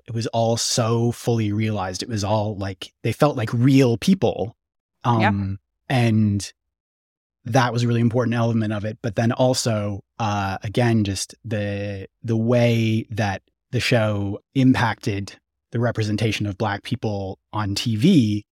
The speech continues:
Speaker 1: having a family that's, like, upper middle class, living in Brooklyn Heights, and, like you said, an O B G Y N and a lawyer, having, uh, Claire Huxtable, again, be this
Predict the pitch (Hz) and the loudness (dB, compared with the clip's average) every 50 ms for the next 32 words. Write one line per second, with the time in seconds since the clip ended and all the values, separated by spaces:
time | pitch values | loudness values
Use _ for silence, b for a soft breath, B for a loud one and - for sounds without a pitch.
0 | _ _ - - 147 156 147 139 131 - - 135 131 131 127 120 104 98 95 95 | _ _ -2 0 2 4 6 4 4 4 4 4 6 6 6 4 4 0 -4 -6
1 | - - 107 98 - - - 98 98 98 92 - - - - _ _ _ _ _ | -6 -6 -6 -6 -6 -4 -4 -4 -4 -4 -6 -10 -14 -20 -20 _ _ _ _ _
2 | 135 135 - 147 147 143 139 135 135 - - 123 117 113 110 113 110 - - 117 | -2 0 2 4 4 4 4 4 0 0 0 0 0 0 0 -2 -4 -6 -4 -2
3 | 110 113 127 127 123 113 123 117 - 135 117 104 - 123 117 117 110 - - - | 0 2 4 4 2 2 0 0 0 0 -2 0 2 2 2 2 0 0 -4 -6
4 | - - - - _ _ _ _ _ 127 120 120 113 107 110 110 104 104 104 101 | -6 -6 -10 -12 _ _ _ _ _ 0 2 2 2 0 0 -2 0 0 -2 -2
5 | 95 92 101 - _ _ - 113 113 110 - 117 - - 120 104 113 120 127 117 | -4 -6 -10 -14 _ _ -4 -4 -4 -2 -2 -2 2 2 2 2 2 0 0 2
6 | 117 113 104 117 113 110 107 107 107 104 104 101 104 110 123 151 147 135 131 127 | 2 2 2 2 2 2 0 0 -2 -2 -2 -2 0 4 4 6 6 6 4 4
7 | 113 - - _ - - 175 190 175 202 190 165 156 - - _ _ _ _ _ | 2 0 -6 _ -2 0 2 2 4 2 4 4 2 0 -2 _ _ _ _ _
8 | _ _ _ _ _ _ 123 117 113 110 113 113 120 - - - - 156 165 175 | _ _ _ _ _ _ -4 -2 0 0 0 0 -2 -4 -4 2 4 6 6 6
9 | 156 - 170 180 - - - 151 - 110 92 90 90 - - - 107 - 147 160 | 6 4 0 -2 -2 -4 -6 -2 -2 -2 -2 -2 -4 -4 -4 -6 0 2 4 4
10 | 170 147 123 107 101 101 98 98 - _ _ _ _ 120 107 131 123 117 110 110 | 4 4 2 2 0 -4 -6 -8 -10 _ _ _ _ 0 4 4 4 4 4 2
11 | 104 101 101 110 - - 104 - - | 0 -2 -4 -4 -4 -4 -2 -2 -4